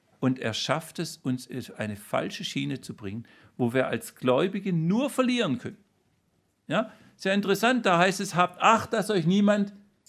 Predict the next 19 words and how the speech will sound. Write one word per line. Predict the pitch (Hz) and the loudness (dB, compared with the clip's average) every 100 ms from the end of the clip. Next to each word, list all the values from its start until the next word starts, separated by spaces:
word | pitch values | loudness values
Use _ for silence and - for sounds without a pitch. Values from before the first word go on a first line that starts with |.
| _ | _
beraubt. | 117 120 107 - - _ _ _ _ _ _ _ _ | 4 6 4 2 -12 _ _ _ _ _ _ _ _
Wenn | 143 170 | 2 2
ich | 170 - | 0 -2
Christus | 240 233 - 247 | 0 0 0 -2
und | 226 208 | -2 2
seine | 190 175 | 2 2
Fülle | 165 226 254 | -2 -2 -2
schon | - 214 | -2 0
habe, | 196 202 147 | 2 2 0
dann | 151 147 | -2 -2
ist | 147 - | -4 0
alles, | 190 269 269 - | 4 6 6 4
was | 220 226 | 2 2
mich | 202 | 0
davon | 196 170 175 | 0 0 2
ablenkt, | 165 196 156 156 170 | 2 4 2 0 -2
im | 135 120 | -2 2
Grund | 143 170 220 - - | 8 8 8 0 4
Raub. | 156 127 92 | 8 8 6